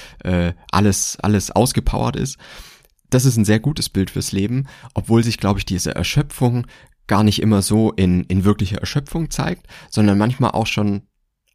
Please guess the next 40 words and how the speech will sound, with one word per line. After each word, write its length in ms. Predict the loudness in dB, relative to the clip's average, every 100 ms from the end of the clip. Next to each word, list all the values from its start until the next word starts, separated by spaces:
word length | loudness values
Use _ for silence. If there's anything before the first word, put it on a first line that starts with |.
| _ _ _ 0
am 180 | 0 2
Beginn 260 | 2 2
des 140 | 2 -2
Tages, 380 | -6 -6 -4
wenn 80 | -2
man 100 | 0
sagt, 200 | 0 -4 -6
"Oh, 80 |
ich 140 | -6 -6
habe 140 | -4
irgendwie 320 | -2 0 0
überhaupt 400 | 0 0 -2 -2
nicht 160 | -6 -6
gut 160 | -8 -8
geschlafen", 640 | -6 -4 -4 -2 -2 -4 -8 -20 -20 -20 -6
ähm, 340 | -2 0 0 0
oder, 340 | 2 2 0
"Ah, 140 | 0 -2
ich 120 | 0
habe 140 | 2
heute 160 | 2 2
irgendwie 300 | 2 2 2
so 100 | 2
ein 80 | 2
bisschen 320 | 0 0 -4
Kopfweh" 560 | -4 -8 -2 0 2
oder, 360 | 0 0 0 -2 -6 -18 -20 -16 -2
"Ah, 360 | 2 4 2
hm, 280 | 2 2 2
ich 120 | 0
fühle 160 | 0 0
mich 160 | 0
da 180 | -2 -2
und 160 | -2 -2
da 120 | -2
nicht 220 | -2 -4
gut" 280 | -6 -6 -4
oder 160 | -6 -6
keine 320 | -6 -6 -4
Ahnung. 340 | -2 -2 -2